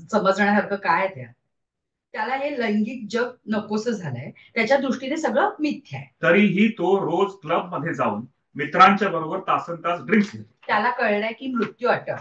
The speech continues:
Speaker 2: तरीही तो रोझीला हॉस्पिटलमध्ये नेल्यावर स्वतःसाठी औषधं मागून घेतो.
Speaker 1: त्याला इंद्रिय सुखाची सीमा समजलीये, सुखाची क्षणभंगुरता जाणवलीये.
Speaker 2: तरीही तो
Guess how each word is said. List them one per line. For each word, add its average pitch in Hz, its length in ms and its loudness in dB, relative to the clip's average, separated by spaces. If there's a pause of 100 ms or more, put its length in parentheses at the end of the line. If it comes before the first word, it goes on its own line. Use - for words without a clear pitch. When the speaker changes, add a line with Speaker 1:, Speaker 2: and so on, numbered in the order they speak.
Speaker 2:
तरीही 226 440 6
तो 233 280 2
रोझीला 196 480 0
हॉस्पिटलमध्ये 190 760 -4
नेल्यावर 175 500 2
स्वतःसाठी 220 680 0
औषधं 202 300 -4
मागून 180 320 -4
घेतो. 113 300 -12
Speaker 1:
त्याला 262 460 4
इंद्रिय 254 360 -8
सुखाची 302 460 -14
सीमा 269 320 -4
समजलीये, 262 840 0 (280)
सुखाची 277 520 2
क्षणभंगुरता 285 840 -2
जाणवलीये. 339 680 0
Speaker 2:
तरीही 185 420 2
तो 170 420 -6